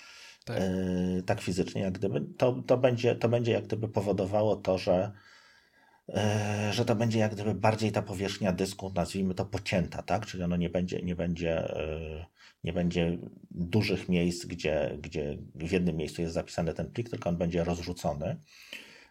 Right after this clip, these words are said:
Speaker 2: No to nie, nie będzie to specjalnie, specjalnie dobrze,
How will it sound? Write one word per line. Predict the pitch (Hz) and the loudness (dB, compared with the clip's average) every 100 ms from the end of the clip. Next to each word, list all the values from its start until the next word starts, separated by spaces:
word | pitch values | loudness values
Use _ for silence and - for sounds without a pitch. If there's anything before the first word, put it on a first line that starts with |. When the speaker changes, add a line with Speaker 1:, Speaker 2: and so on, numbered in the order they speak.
| - | -2
Speaker 2:
No | 120 | 0
to | 143 | 0
nie, | 143 131 | 0 0
nie | 127 123 120 | 0 4 6
będzie | 113 87 78 | 8 6 2
to | 78 | 0
specjalnie, | - 85 - 85 85 85 76 - | -4 -4 0 0 0 0 0 -2
specjalnie | - 90 - 82 78 | -4 -4 -2 0 -2
dobrze, | 73 73 76 76 73 | -2 -4 0 0 0